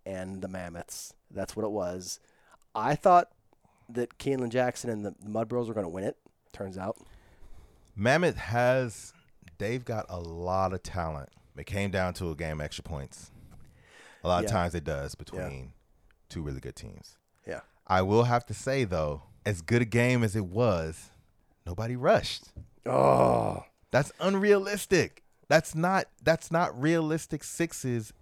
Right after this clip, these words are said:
Speaker 2: in a competitive national format. And although both teams have great pieces, great athletes, and are full of guys who could play nationally,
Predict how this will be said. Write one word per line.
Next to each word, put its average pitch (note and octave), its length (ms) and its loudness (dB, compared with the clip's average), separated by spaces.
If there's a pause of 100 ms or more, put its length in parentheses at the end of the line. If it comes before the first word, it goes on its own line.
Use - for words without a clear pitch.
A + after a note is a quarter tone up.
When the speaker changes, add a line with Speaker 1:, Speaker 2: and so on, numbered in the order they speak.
Speaker 2:
in A2 120 -2
a G#2 320 -2
competitive C3 720 2
national A#2 560 -2
format. A2+ 560 0
And A#2 140 -2
although A#2 640 2 (400)
both C3+ 460 4
teams D#3+ 360 -6
have F2 400 -8
great G#2+ 680 0
pieces, G#2+ 560 -8 (160)
great A#2+ 400 0
athletes, G#2+ 560 -4
and E2+ 380 -8
are G2 100 -4
full C#3+ 300 -2
of A#2 100 -4
guys A2+ 320 -2
who F#2 240 -4 (100)
could - 140 -4
play C#3 220 0
nationally, D#2+ 640 -6